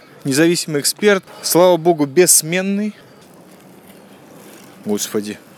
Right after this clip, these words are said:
страшные люди нас окружают в тёмных аллеях. По поводу всех наших приключений в Джерусе и, возможно, немножко в Тель-Авиве, мы сейчас зададим пару коротких вопросов,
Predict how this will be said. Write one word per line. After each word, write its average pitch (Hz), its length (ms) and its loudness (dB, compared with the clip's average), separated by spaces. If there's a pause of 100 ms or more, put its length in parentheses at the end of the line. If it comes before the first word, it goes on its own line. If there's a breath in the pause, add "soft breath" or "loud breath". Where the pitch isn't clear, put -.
(100)
страшные 127 540 -2
люди 123 240 -2
нас 110 200 -6
окружают 113 640 -2
в - 60 -20
тёмных 120 400 -4
аллеях. 139 480 -4
По 147 120 -6
поводу 208 340 0
всех 220 260 -2
наших 196 240 -2
приключений 180 720 -2
в 139 60 -2
Джерусе 247 560 0 (120)
и, 143 120 -2
возможно, 156 400 0
немножко 151 340 -6
в - 80 -10
Тель-Авиве, 220 500 0
мы 185 160 -4
сейчас 175 380 -2
зададим 147 380 -4
пару 151 200 2
коротких 143 440 -2
вопросов, 175 560 0